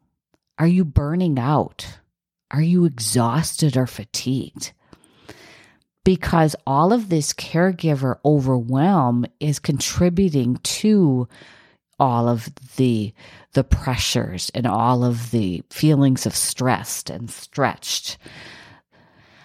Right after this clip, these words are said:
I have a free resource for you that will reinforce where you're at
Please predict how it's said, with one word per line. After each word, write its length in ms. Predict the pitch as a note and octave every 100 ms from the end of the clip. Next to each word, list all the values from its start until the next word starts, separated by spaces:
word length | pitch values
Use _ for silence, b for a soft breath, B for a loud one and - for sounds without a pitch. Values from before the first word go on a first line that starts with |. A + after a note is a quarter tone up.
| b
I 120 | D#3
have 140 | F#3 G3+
a 80 |
free 300 | F3+ - E3+
resource 680 | F3+ C#3 F#3 - C#3 A#2 -
for 280 | - B2+ A#2
you 240 | A2+ A#2
that 300 | A#2 A2 G#2+
will 240 | - D3 C3+
reinforce 840 | B2+ C3 C#3+ B2+ B2+ B2 C#3 -
where 380 | C3+ C3 B2+ D3+
you're 360 | E3+ D3 A2+ -
at 400 | G#2 G#2 C3